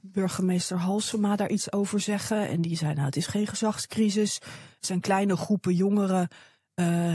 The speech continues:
die vooral, eh, eens goed bij zichzelf te raden moeten gaan."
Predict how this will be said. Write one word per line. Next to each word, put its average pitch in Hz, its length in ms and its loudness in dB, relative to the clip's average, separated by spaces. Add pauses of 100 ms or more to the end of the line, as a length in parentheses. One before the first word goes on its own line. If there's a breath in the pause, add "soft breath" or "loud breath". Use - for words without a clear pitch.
(120)
die 180 160 0
vooral, 180 440 0
eh, 165 260 0
eens 170 220 0
goed - 280 0
bij 180 180 2
zichzelf 202 560 -2
te 220 140 0
raden 214 440 2
moeten 220 280 2
gaan." 220 360 -2